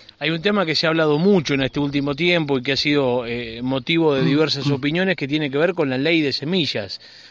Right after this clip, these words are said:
Speaker 1: Ustedes como
Speaker 2: Ajá.
Speaker 1: semillero, me imagino también,
Speaker 2: Mm.
Speaker 1: teniendo su postura.
Speaker 2: Eh, no, le-, la postura, en realidad, la postura de la institución, no es del criadero. La institución integra Coninagro, y Coninagro sí tiene su posición,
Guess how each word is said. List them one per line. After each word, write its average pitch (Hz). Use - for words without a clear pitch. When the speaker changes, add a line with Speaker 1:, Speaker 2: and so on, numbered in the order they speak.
Speaker 1:
Ustedes 185
como 156
Speaker 2:
Ajá. 139
Speaker 1:
semillero, 180
me 160
imagino 170
también, 180
Speaker 2:
Mm. 135
Speaker 1:
teniendo 156
su 139
postura. 135
Speaker 2:
Eh, 156
no, 113
le-, 120
la 127
postura, 151
en 113
realidad, 135
la 131
postura 160
de 165
la 135
institución, 117
no 123
es 110
del 104
criadero. 123
La 139
institución 127
integra 131
Coninagro, 123
y 127
Coninagro 117
sí 180
tiene 117
su 113
posición, 110